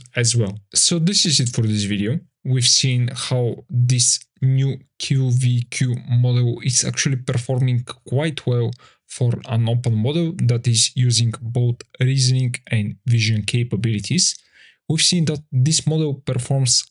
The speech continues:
quite well on some of the tasks, for example, understanding digits or data extraction for images. The counting task, even though I've shown you a simple example, if you try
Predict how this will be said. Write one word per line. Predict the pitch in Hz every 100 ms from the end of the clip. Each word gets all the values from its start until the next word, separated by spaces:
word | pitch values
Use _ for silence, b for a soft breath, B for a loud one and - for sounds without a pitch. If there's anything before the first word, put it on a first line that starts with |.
| -
quite | - 143 156 -
well | 139 131 120
on | - 113 113 - _ -
some | - - 143
of | 135
the | 135
tasks, | 120 131 - - - - -
for | 127
example, | 117 110 107 110 107
understanding | 110 113 110 - 113 107 104 107 - -
digits | 131 135 135 - -
or | 117 101
data | 110 110 113 113
extraction | 107 - 117 - 110
for | 104 101
images. | 131 165 185 - B B B B _
The | 123 123
counting | 123 160 185 190 175
task, | 170 170 -
even | 139 147 135
though | 127 120
I've | 120 117
shown | - 120
you | 117 110 -
a | 117 117
simple | - 131 127 123 117
example, | 113 123 117 127 120
if | 120 -
you |
try | 120 - 117